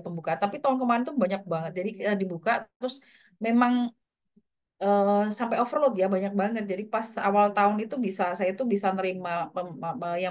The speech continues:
magang di saya tuh sampai sepuluh, ada dua puluh sampai saya bagi-bagi gitu. Banyak sekali kayak gitu.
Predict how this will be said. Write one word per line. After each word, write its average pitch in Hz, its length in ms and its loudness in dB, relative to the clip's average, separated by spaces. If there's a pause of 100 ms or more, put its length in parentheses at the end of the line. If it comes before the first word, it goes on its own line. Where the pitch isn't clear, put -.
magang 180 300 -2
di 185 100 -8
saya 190 180 2
tuh 277 80 -2 (120)
sampai 196 260 -2
sepuluh, 208 360 0 (120)
ada 190 160 0 (360)
dua 175 200 0
puluh 202 180 -6
sampai 196 180 0
saya 190 120 2
bagi-bagi 175 440 0 (220)
gitu. 156 160 -12 (1120)
Banyak 175 260 -2
sekali 165 320 -4
kayak 151 200 -8
gitu. 156 140 -14